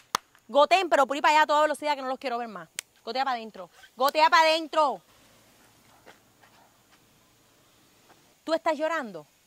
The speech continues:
Cabecita arriba, Yoyi, cabecita arriba.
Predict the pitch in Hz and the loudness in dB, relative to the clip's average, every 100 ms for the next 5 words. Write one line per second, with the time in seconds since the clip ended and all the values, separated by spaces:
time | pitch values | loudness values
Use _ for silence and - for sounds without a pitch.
0 | _ 208 202 - 233 240 208 208 202 180 | _ -8 -8 -10 -14 -14 -10 -8 -8 -10
1 | 175 196 - 220 220 196 247 220 240 214 | -14 -18 -6 -4 -4 -10 -10 -6 -6 -6
2 | 196 190 196 | -12 -10 -12